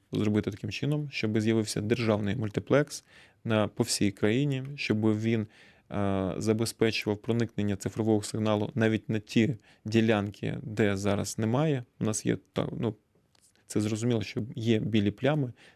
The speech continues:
де немає ефірного мовлення. А, і плюс це контроль за ситуацією з боку держави, коли є і частка, яка належить ринку,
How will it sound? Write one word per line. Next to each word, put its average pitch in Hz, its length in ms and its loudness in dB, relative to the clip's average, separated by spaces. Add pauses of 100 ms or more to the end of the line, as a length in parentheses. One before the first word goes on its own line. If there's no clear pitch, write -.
де 117 100 -2
немає 117 500 -2
ефірного 107 420 -2
мовлення. 110 480 -2 (420)
А, 107 340 -4 (760)
і 113 180 0
плюс 160 280 0
це - 100 -2
контроль 135 500 4 (400)
за 107 180 -4
ситуацією 104 880 -2
з 107 100 -4
боку 107 260 0
держави, 123 500 0 (460)
коли 117 380 4
є 110 420 2
і 107 300 0
частка, - 500 -2
яка 104 220 -2
належить 101 400 0
ринку, 135 440 -2